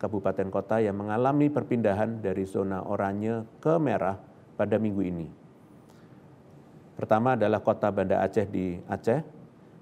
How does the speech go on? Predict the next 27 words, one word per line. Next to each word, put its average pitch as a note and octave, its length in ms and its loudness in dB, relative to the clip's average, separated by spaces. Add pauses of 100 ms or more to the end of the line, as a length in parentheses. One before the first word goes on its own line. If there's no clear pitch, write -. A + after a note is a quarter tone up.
kemudian G#2 480 0
Kota G2+ 240 0
Medan A2+ 480 4
di G2 160 -2
Sumatera F#2 480 -4
Utara, F#2 560 0 (720)
kemudian G#2+ 560 2
lima B2+ 240 2
puluh B2 320 0
kota A2+ 400 2
dan G2+ 400 -2
Darmasraya G#2 800 2
di F#2+ 320 -2
Sumatera F#2 480 -4
Barat, F2+ 320 -2 (880)
Siak C3 480 4
dan G#2 240 2
Kuantan G2+ 640 0
Senggigi G2+ 480 -2
di F#2 400 -2 (320)
Riau, F#2+ 320 2 (1120)
Tebo B2 320 6
di G2 160 0
Jambi, G2 400 0 (400)
Karimun A#2+ 480 2
di G#2 80 -4
Kepulauan F#2+ 400 -2